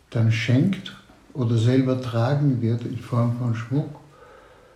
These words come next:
Ähm, wie muss das Gold in seiner Geschichte ausschauen, damit diese Menschen zufrieden sind mit dem, sie,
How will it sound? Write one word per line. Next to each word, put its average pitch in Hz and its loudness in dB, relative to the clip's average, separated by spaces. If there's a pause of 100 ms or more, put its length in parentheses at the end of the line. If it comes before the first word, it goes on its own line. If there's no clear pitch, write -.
(680)
Ähm, 120 2
wie 151 6
muss 156 4
das - -6
Gold 143 0 (260)
in 135 0
seiner 143 6
Geschichte 143 0
ausschauen, 113 -4 (800)
damit 139 4
diese 151 2
Menschen 151 2
zufrieden 165 -2
sind 143 4
mit 143 0
dem, 135 4
sie, 135 -2